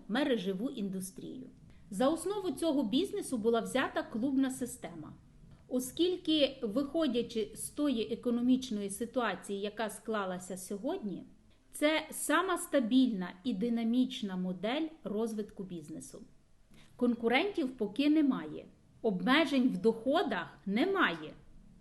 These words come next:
І, як говорять топ-лідери, які вже розібрались і мають відмінні результати, що тут треба робити і взагалі, що це і що це таке,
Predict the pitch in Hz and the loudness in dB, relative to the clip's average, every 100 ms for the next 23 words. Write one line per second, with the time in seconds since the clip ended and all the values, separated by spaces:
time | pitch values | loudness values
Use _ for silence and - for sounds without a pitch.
0 | - 254 262 254 277 254 277 320 330 294 | -4 4 6 8 6 6 6 10 10 8
1 | - 285 277 320 311 226 226 220 247 254 | 4 2 6 6 6 6 4 4 2 2
2 | 285 240 226 247 190 233 240 262 233 226 | 2 4 4 4 4 0 4 4 4 4
3 | 262 233 196 196 - 254 220 233 214 190 | 6 6 4 -2 -4 0 2 2 0 0
4 | 185 202 190 190 214 247 233 196 185 180 | -4 -6 -4 0 4 4 4 2 -2 -6
5 | 180 180 - 247 - 190 - - - - | -6 -8 -4 -4 -4 -8 -8 -14 -20 -16
6 | - - - - - - 392 392 339 294 | -16 -16 -20 -20 -18 -2 0 0 0 2
7 | 294 247 226 190 254 330 - 269 269 254 | 4 4 4 4 4 2 2 -2 0 0
8 | 196 262 262 254 226 202 - - 285 269 | 2 2 4 2 2 -2 -4 0 4 4
9 | 262 233 - 302 320 - 254 247 254 202 | 2 -2 0 -2 -2 0 2 2 0 -4
10 | 208 202 208 190 | -4 -4 -4 -4